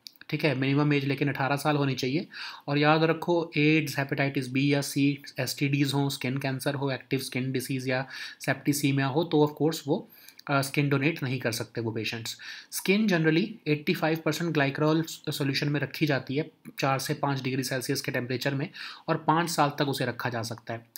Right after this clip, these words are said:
तो स्किन ग्राफ्टिंग क्या है? स्किन ग्राफ्टिंग एक सिंपल प्रोसेस है जिसमें कि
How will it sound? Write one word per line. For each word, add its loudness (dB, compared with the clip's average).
तो 0
स्किन 2
ग्राफ्टिंग 2
क्या 0
है? -4
स्किन -2
ग्राफ्टिंग -2
एक -6
सिंपल 2
प्रोसेस 0
है -6
जिसमें 0
कि 2